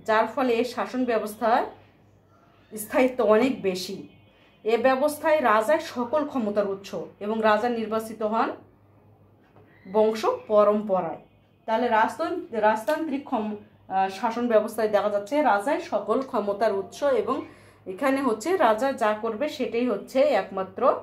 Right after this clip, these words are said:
শিরোধার্য এবং, এ, রাজাই সকল ক্ষমতার উৎস এবং রাজা নির্বাচিত হয় বংশ পরম্পরায়। তার ম্যাকিয়াভেলি তার সরকারি শ্রেণীবিভাগে যে শ্রেণীবিভাগ উল্লেখ করেছেন, আম,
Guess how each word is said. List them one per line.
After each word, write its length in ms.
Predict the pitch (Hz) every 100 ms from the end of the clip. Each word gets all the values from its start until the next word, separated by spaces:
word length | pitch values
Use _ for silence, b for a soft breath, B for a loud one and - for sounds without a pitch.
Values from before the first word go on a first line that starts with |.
| B B B
শিরোধার্য 760 | - 247 220 214 226 208 - 160 b b b
এবং, 400 | 208 220 226 359 - B B -
এ, 280 | 190 185
রাজাই 320 | 190 220 226 381
সকল 400 | - 254 302 302
ক্ষমতার 500 | - 214 220 214 190
উৎস 280 | 208 -
এবং 440 | 196 - - 202 240
রাজা 400 | 240 208 202 277
নির্বাচিত 560 | 254 233 220 254 233 240
হয় 160 | 294
বংশ 340 | 247 208 202 202
পরম্পরায়। 760 | 202 180 175 170 170 160 160 B B -
তার 160 | 202
ম্যাকিয়াভেলি 560 | 208 214 220 302 359 349
তার 140 | 330
সরকারি 460 | 311 285 220 233 247
শ্রেণীবিভাগে 680 | 247 240 226 226 240 226 220
যে 100 | 220
শ্রেণীবিভাগ 640 | - 214 214 220 220 220
উল্লেখ 260 | 202 208 214
করেছেন, 560 | 214 190 185 196 240 294 B B B B
আম, 340 | 180 185 180